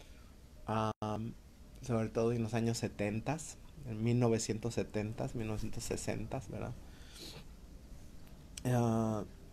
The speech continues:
todavía, todavía está aquí, ¿verdad? Es una cosa que te digo que, pues, o sea,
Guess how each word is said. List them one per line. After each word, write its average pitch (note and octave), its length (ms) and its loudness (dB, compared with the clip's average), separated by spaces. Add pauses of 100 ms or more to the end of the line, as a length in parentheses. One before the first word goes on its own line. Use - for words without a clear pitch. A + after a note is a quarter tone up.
(540)
todavía, C#3 760 6 (960)
todavía B2+ 360 8
está D#3 240 2
aquí, F#3 540 0 (1700)
¿verdad? C3 720 8
Es - 160 0
una F3 240 8
cosa F3 340 6
que E3 120 2
te D3 140 6
digo C3+ 380 6
que, A#2 420 2 (1600)
pues, B2+ 360 0
o C#3 60 2
sea, A#2+ 680 8